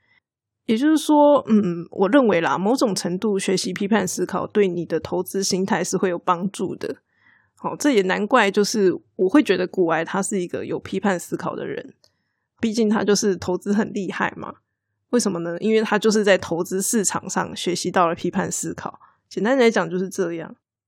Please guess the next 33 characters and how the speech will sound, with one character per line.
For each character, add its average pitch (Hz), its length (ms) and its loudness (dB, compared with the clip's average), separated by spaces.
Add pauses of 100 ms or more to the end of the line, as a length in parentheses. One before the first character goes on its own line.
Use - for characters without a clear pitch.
(320)
那 277 140 2
可 220 120 2
是 302 160 6
如 254 120 4
果 240 140 6
我 196 60 6
们 185 100 2
在 240 120 6
学 233 200 4
习 202 100 2
批 226 160 2
判 226 180 4
性 208 160 4
思 180 160 -2
考 170 180 -2
的 151 60 -6
时 175 120 -4
候， 165 120 0
我 165 120 -4
们 170 200 -2
是 240 140 0
把 156 220 2
目 208 220 2
光 185 240 4
放 196 180 2
在 185 140 2
对 190 220 4
议 202 200 -2
题 165 180 -4
的 175 80 0
批 175 220 -6
判 175 200 -2
上， - 220 -4